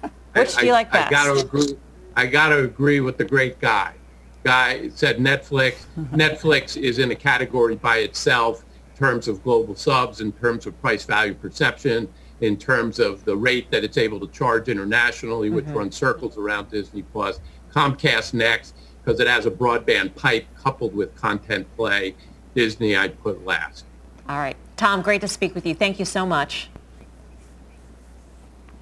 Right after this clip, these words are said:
Speaker 1: Tom Rogers. Uh, we should note that Comcast is the parent company of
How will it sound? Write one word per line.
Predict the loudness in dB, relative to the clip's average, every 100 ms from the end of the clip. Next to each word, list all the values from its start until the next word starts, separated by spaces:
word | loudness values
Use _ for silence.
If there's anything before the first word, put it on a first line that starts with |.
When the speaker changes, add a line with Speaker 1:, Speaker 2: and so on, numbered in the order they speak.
| -20 -20 -20 -20 -20 -20 -20 -12
Speaker 1:
Tom | -2 0 2
Rogers. | 2 2 0 -2 -2 -4 -8 -12 -16 -18 -18 -18 -20 -4
Uh, | 2 2 2
we | 0
should | 2
note | 2 4
that | 4 2
Comcast | 2 2 2 0 -2
is | -4
the |
parent | 0 0 2
company | 0 0 -2 0 2
of | 2 2 -2 -14